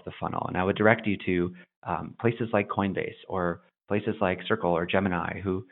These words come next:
um, are really good at that fiat to crypto perspective. Now, if, if you already, if you're already a crypto holder and you're, you're in the space and you're excited, join our, our Twitter, right? Come, come follow us on Twitter. Come read some of our Medium posts.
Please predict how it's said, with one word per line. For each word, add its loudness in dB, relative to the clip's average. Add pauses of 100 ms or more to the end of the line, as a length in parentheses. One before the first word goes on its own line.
(260)
um, -4 (160)
are 2
really 6
good 2
at -2
that -2 (260)
fiat 8
to -6
crypto -4
perspective. -10 (460)
Now, 8
if, -2 (140)
if -6
you 8
already, 10
if -8
you're 6
already 6
a 2
crypto 2
holder 8
and 4
you're, -4
you're 2
in 8
the 2
space 2
and -2
you're 0
excited, 4 (440)
join 8
our, 8
our 10
Twitter, 8
right? 2 (360)
Come, 2
come 6
follow 10
us 0
on 2
Twitter. 4 (280)
Come 6
read 8
some 6
of 6
our 10
Medium 4
posts. 4